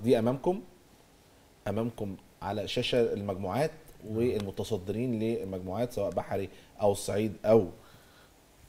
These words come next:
آه، مجموعة القاهرة. اهتمام كبير جدًا في الفترة اللي جاية بالنسبة للم-، لل-،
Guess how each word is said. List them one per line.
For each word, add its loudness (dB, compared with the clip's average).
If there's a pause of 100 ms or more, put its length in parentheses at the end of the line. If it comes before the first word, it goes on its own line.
آه، 0
مجموعة 2 (120)
القاهرة. 4 (960)
اهتمام -4 (220)
كبير 6
جدًا 4
في -6
الفترة 2
اللي 4
جاية 8
بالنسبة 0
للم-، -2
لل-، -4